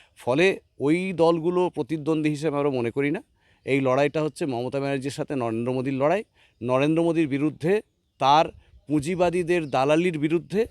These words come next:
সাধারণ মানুষ, খেটে খাওয়া মানুষের যা অধিকার প্রতিষ্ঠা করার লড়াই। তাই জন্য মমতা ব্যানার্জি হচ্ছে আমাদের বাংলার মানুষের, বাংলার কৃষ্টির, বাংলার সংস্কৃতির প্রতিনিধি। তাই মমতা ব্যানার্জিকে জেতানোর জন্যে মানুষ উন্মুখ হয়ে আছে,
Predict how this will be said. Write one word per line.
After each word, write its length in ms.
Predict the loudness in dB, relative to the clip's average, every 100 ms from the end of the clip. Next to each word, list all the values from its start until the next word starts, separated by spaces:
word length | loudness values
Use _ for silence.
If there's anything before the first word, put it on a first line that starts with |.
| _ -16
সাধারণ 500 | -6 -2 0 0 0
মানুষ, 300 | -4 -6 -6
খেটে 220 | -6 -4
খাওয়া 200 | -2 -2
মানুষের 420 | -4 -8 -4 -4 -6 -20 _ _ -2
যা 220 | 0 2
অধিকার 340 | 0 2 0
প্রতিষ্ঠা 420 | 0 -8 -6 -8
করার 220 | -2 -2 -2
লড়াই। 260 | -4 -6 -8 _ _ -4
তাই 160 | -2 0
জন্য 180 | -2
মমতা 340 | -2 -2 -2 -2
ব্যানার্জি 480 | -2 -4 -4 -6 -6 _ _ _
হচ্ছে 440 | -8 -8 -4 -2
আমাদের 380 | -2 -4 -2 -4 -6 -20 _ -20 -4
বাংলার 420 | -2 0 0 0
মানুষের, 500 | -2 -4 -4 -4 -4
বাংলার 360 | -4 -2 -4 -4
কৃষ্টির, 340 | -8 -6 -6 -4
বাংলার 280 | -4 -4
সংস্কৃতির 560 | -8 -8 -10 -8 -8 -8
প্রতিনিধি। 480 | -10 -6 -6 -4 -6 _ _ _ _ _
তাই 140 | -4 -2
মমতা 340 | -2 -4 -4
ব্যানার্জিকে 380 | -4 -6 -6 -6
জেতানোর 400 | -6 -6 -6 -6
জন্যে 280 | -4 -2 -2
মানুষ 360 | -4 -6 -8
উন্মুখ 360 | -6 0 0 2
হয়ে 180 | 2 4
আছে, 260 | 2 -4